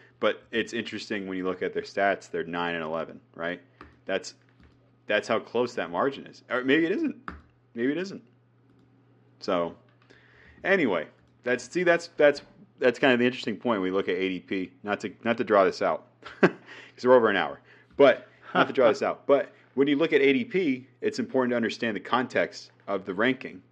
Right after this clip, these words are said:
right? Since we can just rank these qu-, these players all day based upon we know and da, da, da, right? And the predictions, no, nobody knows. And so when we look at the A D P and we think, "Wow, that's Davante Adams. He's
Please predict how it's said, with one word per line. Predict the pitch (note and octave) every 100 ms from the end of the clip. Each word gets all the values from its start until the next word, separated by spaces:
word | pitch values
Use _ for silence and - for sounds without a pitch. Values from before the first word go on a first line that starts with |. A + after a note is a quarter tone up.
| -
right? | F2+ G#2 A2+ _ - - _
Since | - A#2+ A2 - -
we | C3+
can | E3+ D3
just | G#2+
rank | G2+ C3
these | C3 G#2
qu-, | - C#3+
these | A#2 G#2+
players | - A#2+ G#2
all | F#2+ E2+
day | A2+ A#2 A2+
based | G2 F#2 -
upon | - D#2
we | F2
know | B2+ C3 B2+ G#2
and | E2
da, |
da, | D#2 D#2
da, | G#2 A#2+ A#2
right? | G2 G2+
And | F2+
the |
predictions, | F#2+ A2 G#2+ F#2 -
no, | A2 -
nobody | G3+ A3
knows. | A2+ E2+ E2+ A#2 D#3 - - _ _ _ _ -
And | C4
so | - C#3 B2+ A2+
when | B2+ C3+
we | C3+
look | B2+ C3+
at | C3
the | G#2+
A | A#2
D | A2
P | A2 C#3 C3+
and | A#2+
we | A2
think, | A2+ G#2+ G2 _
"Wow, | C#3 C#3+
that's | A2
Davante | A#2 A#2 A#2 A#2
Adams. | C3 A2+ E2+ -
He's | A2 A2